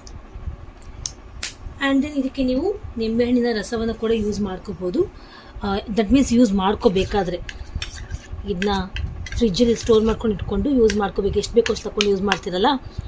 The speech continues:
ಆವಾಗ. So ನಿಂಬೆಹಣ್ಣು ನಮಗೆ ಆಗಿ ಬರಲ್ಲ ಅಂತಂದರೆ ಅದನ್ನ ಸ್ಕಿಪ್ ಮಾಡ್ಕೋಬೋದು.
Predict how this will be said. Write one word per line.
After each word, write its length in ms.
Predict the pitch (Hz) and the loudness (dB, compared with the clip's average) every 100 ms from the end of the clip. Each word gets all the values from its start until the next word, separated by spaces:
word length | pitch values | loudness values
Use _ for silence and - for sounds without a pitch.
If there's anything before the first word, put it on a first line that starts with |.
| - - | -10 -6
ಆವಾಗ. 260 | 196 165 147 - - - - - - - - - | -4 -4 -10 -14 -16 -12 -10 -10 -12 -14 -8 4
So 240 | 254 185 - - - - - - - - | 6 6 -2 -10 -8 -8 -8 -10 -8 4
ನಿಂಬೆಹಣ್ಣು 560 | 285 330 359 262 262 254 | 8 10 10 8 10 10
ನಮಗೆ 300 | 247 226 226 | 8 8 6
ಆಗಿ 280 | 208 226 214 | 4 2 2
ಬರಲ್ಲ 220 | 220 214 | 4 4
ಅಂತಂದರೆ 360 | 202 202 196 | 2 -2 0
ಅದನ್ನ 200 | 285 220 | 2 2
ಸ್ಕಿಪ್ 340 | 202 - 226 214 | -2 0 -2 0
ಮಾಡ್ಕೋಬೋದು. 580 | 202 180 190 190 214 | -2 0 0 2 2